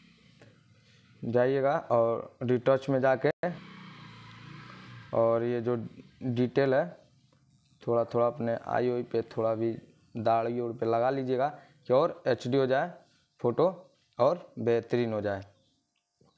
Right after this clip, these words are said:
तो अभी सेव हो रहा है और यहाँ से फ़ोटो कर देंगे सेव और यहाँ से टूल्स पे जाएंगे और स-, रिटच स्टेज पे जाएंगे और यहाँ से थोड़ा इसका साइज बढ़ा लेंगे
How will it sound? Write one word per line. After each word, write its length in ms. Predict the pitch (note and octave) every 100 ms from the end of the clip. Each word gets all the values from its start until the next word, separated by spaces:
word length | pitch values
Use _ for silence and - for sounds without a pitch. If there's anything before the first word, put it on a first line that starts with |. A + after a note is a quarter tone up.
| _ _ _ _ _ _ _ _ _ -
तो 140 | A2
अभी 180 | A2 A2+
सेव 240 | G#2+ C#3+ C#3
हो 120 | D3+
रहा 160 | C#3
है 60 | D3+
और 180 | C3 B2
यहाँ 160 | A#2
से 100 | A2+
फ़ोटो 320 | A2 A#2+ A#2 B2+
कर 160 | C3
देंगे 240 | C3 C3 A#2+
सेव 240 | C#3+ E3 - _ _ _ -
और 320 | A2+ A2 A2
यहाँ 220 | A#2 A#2
से 120 | A2+ A2+
टूल्स 300 | C3+ C#3 C3
पे 120 | C3+
जाएंगे 360 | C#3 C#3 D3+ G3+ - _ _ _ _ -
और 140 | A2
स-, 380 | - - - - _ _ _ _ _ _ _ _ B2+
रिटच 560 | A#2 - C#3 - - _ _ _ _ _ _ _ _ _
स्टेज 420 | B2 - C#3+ C#3+ -
पे 140 | C#3+
जाएंगे 380 | C#3 D3 C#3+ F#3 - - _ _ _ _ _ A#2+
और 220 | A2+ A2+
यहाँ 200 | A#2 A#2
से 120 | A#2 A2
थोड़ा 220 | B2 B2
इसका 240 | A#2 B2
साइज 240 | A2+ B2+ C3
बढ़ा 220 | C3 B2+
लेंगे 320 | C#3 C3 D3